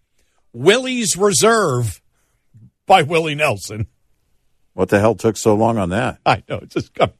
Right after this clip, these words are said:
Speaker 1: soon.
Speaker 2: Well, in fact, in Texas, authorities report that they pulled over a massive bale of pot and found a Willie Nel-,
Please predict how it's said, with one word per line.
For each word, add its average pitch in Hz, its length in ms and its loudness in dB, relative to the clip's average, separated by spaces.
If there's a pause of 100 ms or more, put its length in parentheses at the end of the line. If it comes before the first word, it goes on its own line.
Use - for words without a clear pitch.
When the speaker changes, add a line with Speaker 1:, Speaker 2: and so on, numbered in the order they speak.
Speaker 1:
soon. - 240 -14 (1600)
Speaker 2:
Well, 165 380 4
in 120 160 -6
fact, 139 360 0
in 107 120 -2
Texas, 110 480 -2
authorities 117 540 0
report 104 420 -2
that 95 140 -2
they 92 180 0
pulled 120 360 0
over 113 400 0 (280)
a 87 80 -2
massive 101 560 -2
bale 117 260 0
of 98 120 -6
pot 120 320 -2
and 95 120 -8
found 104 360 -2
a 87 120 -2 (220)
Willie 117 340 2
Nel-, 113 300 -2